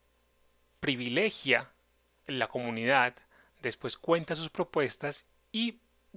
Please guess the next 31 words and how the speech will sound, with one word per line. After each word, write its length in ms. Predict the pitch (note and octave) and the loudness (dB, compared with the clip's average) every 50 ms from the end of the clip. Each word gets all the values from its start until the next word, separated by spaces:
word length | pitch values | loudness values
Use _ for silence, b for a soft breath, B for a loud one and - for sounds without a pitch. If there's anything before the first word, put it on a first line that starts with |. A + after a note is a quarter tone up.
| C#3 - - | -20 -6 0
ya 240 | - B2+ A#2+ - - | 2 2 2 2 0
casi 380 | - D#3+ D3 C3 - - D#3 | -2 0 0 0 -2 -4 -8
quizás 340 | - - C#3+ B2+ C3 A#2 - | -10 -10 -6 -4 -4 -2 -2
sobre 180 | - D3+ D3+ D3 | -2 -2 -2 -2
el 80 | C#3 | -4
final, 460 | - - D#3+ E3 E3 D3 C3 C#3+ E3 - _ - | -4 -6 -6 -2 2 2 2 0 -2 -6 _ -10
bueno, 160 | - - - - _ - - | -10 -10 -10 -12 _ -20 -12
en 120 | - C3+ B2+ | -8 -4 -2
la 100 | A#2 A2+ | -2 -2
mitad, 380 | A2+ A2 - - C3+ A#2+ A#2 - - - B B B B B B B B B B | -2 0 4 6 6 6 6 2 -4 -20 B B B B B B B B B B
cuenta 280 | - D#3 D3 C3+ - B2+ | -2 0 0 0 -2 -4
quién 200 | - - C#3 C3+ | -4 -4 -2 -2
es 100 | B2+ - | -2 -4
Fajardo. 520 | - - - - E3+ B2+ C3 B2 D3 F3 - _ B B B B B B B B | -4 -4 2 4 4 4 4 2 -4 -8 -10 _ B B B B B B B B
Aquí 240 | B C#3+ - - E3+ | B -4 0 2 2
esto 360 | D3+ - - G3 G3 - - _ - | 2 2 2 0 0 0 -2 _ -10
importante 420 | F#3 D3+ - - - D3 C3+ D#3+ | -8 -8 -8 -6 -6 -2 -2 0
como 200 | D#3 E3+ D#3+ C3+ | 0 0 0 2
para 200 | - C#3 B2 A#2+ | 4 4 6 6
las 120 | A#2+ A2+ A#2 | 6 4 2
empresas, 440 | A2+ A2 - - - G#2 - - | -2 -4 -2 0 0 0 0 -2
es 80 | C3 A#2+ | -6 -10
que 100 | - - | -10 -8
cuando 260 | - F3+ D#3 C3 B2+ | -6 -4 -2 -2 -2
creamos 420 | - C3 B2 A#2 A#2 C3 D3+ C#3+ - | 0 2 4 4 4 2 0 -2 -2
sitios 360 | - F3 D3+ - - D#3 C#3+ | -2 -4 -6 -8 -10 -6 -4
web 120 | D#3 D3 - | -4 -4 -2
empresariales, 840 | D3+ D3 - D3+ D3+ C3 D3+ D#3+ D#3+ D#3 C#3 B2+ B2 C#3 D3 - - - _ _ _ _ _ _ _ - | -4 -8 -8 -6 -2 0 0 0 2 2 2 2 2 -2 -6 -8 -12 -18 _ _ _ _ _ _ _ -12
a-, 80 | - - | -10 -8
esto 300 | - - - - E3 D3+ | -8 -8 -8 -8 -8 -8
funciona 380 | D#3 C3+ - C#3 B2+ C3 - | -6 -6 -2 0 0 0 0